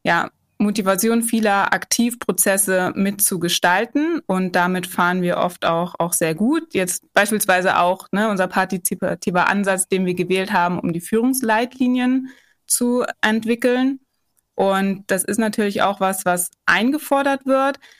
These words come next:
Das ist natürlich auch was, in dem muss man sich immer bewusst sein, was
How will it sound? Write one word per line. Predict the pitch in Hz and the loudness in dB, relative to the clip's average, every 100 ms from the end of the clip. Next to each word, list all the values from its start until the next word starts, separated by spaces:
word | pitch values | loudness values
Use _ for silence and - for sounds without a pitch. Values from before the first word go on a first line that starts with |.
| _ | _
Das | - 185 | -6 -4
ist | 208 | 0
natürlich | 247 240 247 233 233 | 0 0 0 0 0
auch | 214 220 | 0 0
was, | 220 | -2
in | 214 190 | -2 -2
dem | 185 | 0
muss | 196 202 | -2 0
man | 190 | -2
sich | 180 | -2
immer | 196 190 | -2 -2
bewusst | 180 202 233 - | 0 0 0 2
sein, | 214 208 214 - - _ _ | 2 2 0 -4 -10 _ _
was | 185 196 190 | 0 0 -2